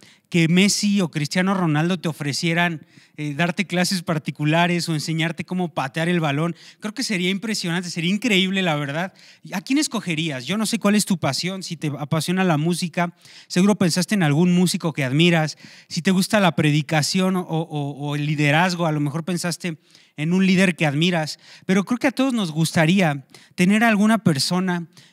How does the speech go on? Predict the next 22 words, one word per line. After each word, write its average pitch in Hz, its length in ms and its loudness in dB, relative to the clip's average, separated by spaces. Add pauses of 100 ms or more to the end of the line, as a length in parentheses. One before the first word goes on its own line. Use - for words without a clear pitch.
(160)
que 190 100 2
ya 226 140 4
llegó 214 320 4
a 214 80 4
donde 170 240 0
nosotros 180 400 -4
queremos 165 480 0
llegar 147 400 0 (280)
y 170 120 -8
que 170 120 -4
nos 160 220 -2
guiara 175 480 0
en 143 160 -8
el 135 140 -8
proceso. 123 520 -12 (800)
Y 160 100 -2
sabes, 220 300 2
yo 226 80 0
me 262 120 2
pongo 240 160 -2
a 254 80 -2
pensar 180 500 -4